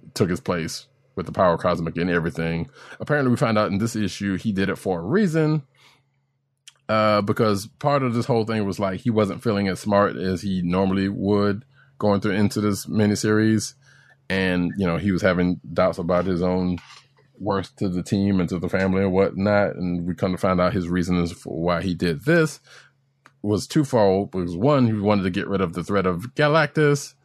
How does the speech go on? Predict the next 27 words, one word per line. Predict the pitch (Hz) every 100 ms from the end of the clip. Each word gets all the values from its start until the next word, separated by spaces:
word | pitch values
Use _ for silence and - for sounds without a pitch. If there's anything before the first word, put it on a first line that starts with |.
| _
because | 117 107 101
he | 101
was |
like, | 95 92
well, | 101 95
he | 107
knows | 110 101 104 -
without | 95 92 101 -
having | 101 95 85
to |
feed, | 85 110 98
he's | - -
gonna, | 95 90 90
Galactus | - 98 95
is | 90
gonna | 92 90
die, | 104 139 135
and | 127
therefore | 104 92 98
there | 87
will | 92
be | 85
no | 85 87
more | 85
Galactus. | 78 90 95 - 95 - _ - - - _
And | - 98 95
also, | - 98 - 98 92 87 87